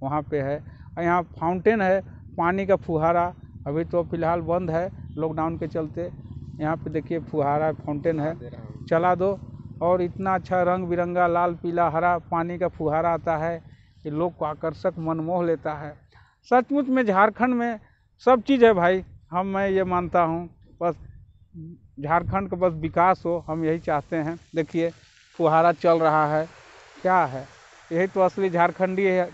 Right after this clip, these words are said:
का पहचान है हम लोग का, कि झारखंड को हरा भरा रखे हुए हैं। और ये मजदूर साथी हराधन जी और बिरसा जी, बहुत सा-, बहुत स्टाफ हैं यहाँ के, सारे लोग मेहनती हैं।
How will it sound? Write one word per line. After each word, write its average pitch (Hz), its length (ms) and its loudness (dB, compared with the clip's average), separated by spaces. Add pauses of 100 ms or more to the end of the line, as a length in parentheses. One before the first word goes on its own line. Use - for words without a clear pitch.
का 185 100 4
पहचान 185 520 0
है 190 60 0
हम 196 120 -2
लोग 196 120 0
का, 196 260 2 (160)
कि 170 100 -2
झारखंड 165 480 0
को 185 80 2
हरा 170 260 4
भरा 180 220 2
रखे 180 280 -2
हुए 190 200 -2
हैं। 180 120 -2 (300)
और 180 120 2
ये 196 100 4
मजदूर 190 380 0
साथी 180 440 0 (280)
हराधन 180 460 2
जी 175 200 -2 (580)
और 170 220 2 (720)
बिरसा 165 400 0
जी, 190 240 0 (420)
बहुत 294 200 8
सा-, 277 340 6
बहुत 247 480 8
स्टाफ 202 400 2
हैं 175 80 2
यहाँ 156 140 2
के, 180 180 -8
सारे 233 560 2
लोग 233 180 2
मेहनती 196 480 -2
हैं। 202 280 -4